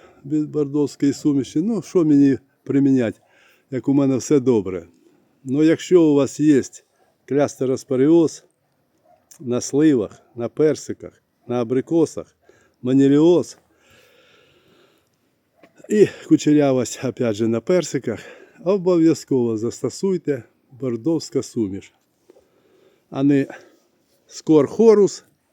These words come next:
по голому дереву, як там деякі рекомендують. Це гроші на вітер.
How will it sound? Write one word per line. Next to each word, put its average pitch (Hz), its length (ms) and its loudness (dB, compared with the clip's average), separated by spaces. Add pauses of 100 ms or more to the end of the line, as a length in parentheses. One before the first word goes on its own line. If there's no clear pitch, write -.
по 156 120 4
голому 160 380 6
дереву, 151 420 4
як 147 140 0
там 139 220 -4
деякі 143 400 2
рекомендують. 139 840 2 (100)
Це 151 300 -2 (2000)
гроші 123 440 0
на 123 120 4
вітер. 95 380 -6